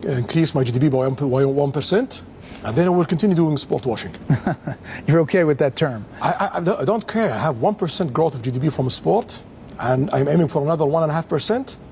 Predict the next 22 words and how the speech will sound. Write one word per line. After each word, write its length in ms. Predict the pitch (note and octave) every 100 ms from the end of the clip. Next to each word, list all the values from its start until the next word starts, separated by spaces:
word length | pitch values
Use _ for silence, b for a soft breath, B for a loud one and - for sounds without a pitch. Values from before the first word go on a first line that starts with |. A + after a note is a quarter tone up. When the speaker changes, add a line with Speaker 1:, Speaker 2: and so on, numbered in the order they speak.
| - -
Speaker 1:
Call 160 | - D3
it 40 | D3
whatever 240 | D3 D#3+
you 120 | D3+
want. 340 | D3+ C4 - - - - D#3
We're 80 |
gonna 180 | C#3 D3
get 140 | D3 C3
that 180 | C3+
one 140 | C3+ C3+
and 80 | B2+
a 20 |
half 100 | B2
percent. 400 | A2 - G#2+ - - B B B B B -
Speaker 2:
Are 140 | B2+
you 180 | C3+ E3
a 60 | C#3
golfer? 400 | C#3+ C#3 F#3+ F#3 - - - - B B B B B B -
Speaker 1:
Uh, 380 | D3+ D3+ D3 C#3+
I'm 80 | C#3
a 60 |
beginner, 380 | B2+ C#3+ D3 D#3+